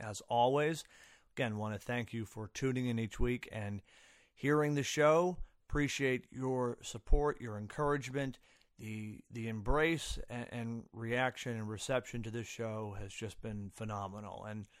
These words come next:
I've said it before, I've been, been saying it for over a year now. This is a passion project for me. It will continue to be a passion project for me, but to have your encouragement, uh, your support,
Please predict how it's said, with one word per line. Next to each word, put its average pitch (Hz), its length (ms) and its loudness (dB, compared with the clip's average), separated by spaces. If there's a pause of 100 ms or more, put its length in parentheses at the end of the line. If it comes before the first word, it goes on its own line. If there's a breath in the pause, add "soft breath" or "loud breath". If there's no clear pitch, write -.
(380 soft breath)
I've 104 160 -10
said 117 160 -4
it 107 120 -8
before, 135 380 2
I've 104 120 0
been, 101 160 -4 (160)
been 104 100 -8
saying 131 300 2
it 117 100 0
for 123 180 -2
over 147 280 2
a 139 60 2
year 117 260 -2
now. 87 280 -6 (460 soft breath)
This 117 240 -4
is 131 320 0
a 131 80 2
passion 123 500 4
project 113 420 -4
for 117 100 -8
me. 113 280 -6
It 107 140 -10
will 104 160 -8
continue 135 480 -4
to 123 100 0
be 120 140 2
a 117 60 0
passion 110 460 -2
project 107 540 -4
for 110 140 -10
me, 107 280 -4
but 107 360 -6 (460 soft breath)
to 120 160 -4
have 143 500 4 (920)
your 151 280 6
encouragement, 135 720 2 (220)
uh, - 60 -20 (100)
your 123 480 0
support, - 720 8